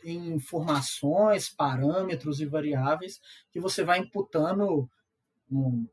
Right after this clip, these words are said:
numa planilha do Excel, e aí você fala: ah, se eu, e se eu colocar mais um médico, ah, fazendo consulta?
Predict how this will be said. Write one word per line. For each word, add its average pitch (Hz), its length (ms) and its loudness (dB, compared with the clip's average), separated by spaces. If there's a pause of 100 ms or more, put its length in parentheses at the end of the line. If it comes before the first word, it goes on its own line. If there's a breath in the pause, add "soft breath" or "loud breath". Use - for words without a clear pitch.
numa 139 280 -2
planilha 143 420 4
do 147 120 0
Excel, 185 600 2 (220)
e 202 60 0
aí 185 120 2
você 214 140 0
fala: 147 340 2
ah, 131 140 -4 (180 soft breath)
se - 200 0
eu, 262 220 4 (200)
e 254 80 6
se 277 160 0
eu 302 100 6
colocar 226 520 4
mais 233 320 6
um 220 140 8
médico, 202 760 2 (560)
ah, 147 360 0
fazendo 160 440 2
consulta? 131 800 -2